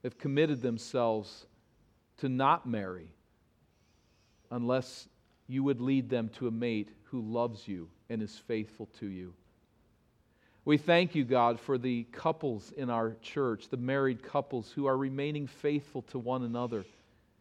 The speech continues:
for the marriages that are thriving, for the joys that are everywhere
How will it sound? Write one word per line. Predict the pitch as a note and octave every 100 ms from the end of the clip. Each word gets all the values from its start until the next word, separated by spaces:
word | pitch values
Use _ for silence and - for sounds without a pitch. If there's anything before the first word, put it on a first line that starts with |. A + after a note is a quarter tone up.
| _ _ _ _ _ _ _ _ _ _ _ _ _ _ _ _ _
for | -
the | C3+
marriages | C3+ C#3 D3+ D3 A2+ A#2 F#2
that | A#2+
are | G#2+
thriving, | - - A#2+ B2 C3+ A2 G2 F#2 - _ _ _ _
for | - C3+
the | C3
joys | G#2 C3 D3+ D3 A#2+ G#2 G2+ - -
that | B2 A#2
are | A2 - -
everywhere | C#3+ D3 D#3 B2 A#2 G#2+